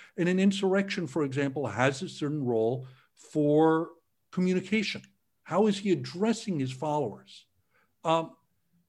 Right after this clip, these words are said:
and there we see the very important role of Twitter.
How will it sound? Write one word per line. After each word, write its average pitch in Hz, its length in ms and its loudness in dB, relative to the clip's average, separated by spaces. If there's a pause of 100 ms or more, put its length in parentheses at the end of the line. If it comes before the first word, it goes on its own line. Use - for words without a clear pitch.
(220)
and 185 240 2
there 185 240 8
we 190 240 0
see 120 520 -2 (300)
the 147 220 2
very 139 360 4
important 156 360 -2
role 151 200 4
of 147 100 -4
Twitter. 240 340 0